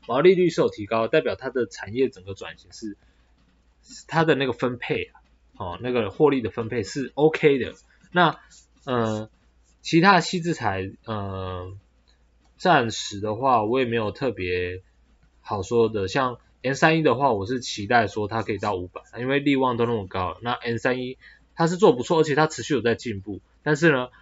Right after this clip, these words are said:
呃，我也会持续观察现在这个董事长，因为之前的董事长已经往生了嘛，哦，去世了，那我很，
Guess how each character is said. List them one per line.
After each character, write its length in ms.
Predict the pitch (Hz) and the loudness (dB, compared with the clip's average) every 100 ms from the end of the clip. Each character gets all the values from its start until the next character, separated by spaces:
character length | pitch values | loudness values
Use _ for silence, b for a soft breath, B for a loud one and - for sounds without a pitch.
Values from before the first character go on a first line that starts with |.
| b _ _ | b _ _
呃， 180 | 110 | -6
我 180 | 110 147 | 8 12
也 40 | 147 | 12
会 160 | 160 | 10
持 160 | 156 117 | 4 -2
续 140 | 139 | -4
观 220 | 139 123 | 0 0
察 160 | 120 101 | 0 -4
现 220 | 127 127 | -2 0
在 240 | 120 117 98 | 2 2 2
这 120 | 104 | -4
个 140 | 101 | -8
董 200 | 90 85 | -10 -14
事 140 | - 104 | -16 -18
长， 160 | 123 - | -18 -12
因 80 | 123 | -6
为 100 | 123 | -6
之 160 | 127 | -6
前 280 | 113 101 92 | -8 -8 -8
的 180 | 95 95 | -8 -10
董 180 | 95 92 | -10 -14
事 140 | - | -14
长 280 | 107 87 82 _ _ _ _ - - _ _ | -12 -12 -14 _ _ _ _ -12 -12 _ _
已 80 | - | -12
经 560 | 104 113 110 110 113 - _ _ | -6 -6 -6 -8 -12 -16 _ _
往 200 | 98 92 | -10 -8
生 200 | - 135 | -6 -4
了 60 | |
嘛， 160 | 120 85 - | -4 -8 -10
哦， 140 | 101 | -14
去 260 | - - 123 | -14 -10 -10
世 260 | 107 127 101 | -8 -6 -6
了， 100 | - | -6
那 240 | 117 117 101 B | -4 -4 -4 B
我 140 | 127 | 2
很， 200 | 160 131 | 2 2